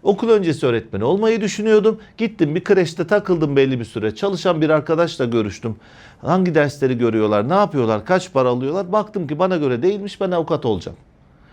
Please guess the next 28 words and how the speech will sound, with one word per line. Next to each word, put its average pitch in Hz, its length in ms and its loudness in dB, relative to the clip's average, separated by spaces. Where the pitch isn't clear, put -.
Bana 247 380 4
göre 214 240 6
değil, 247 220 6
avukat 190 340 4
olacağım 92 440 2
der. 80 240 -4
Yani 190 340 4
değiştirir 196 640 4
böyle, 107 180 2
zıplamalar 160 600 2
olur, 101 280 0
değişimler 160 500 2
olur 101 300 0
denemede. 82 420 -8
Geçiş 208 400 4
evresi 262 440 2
on 233 180 6
sekiz 214 400 -2
yirmi 175 300 2
bir. 131 80 4
Geçiş 190 460 0
evresi 180 340 2
çok 185 220 0
önemlidir. 104 480 0
Bir 143 220 2
benlik 147 320 -2
kavramı 98 400 0
gelişmiştir. - 720 -12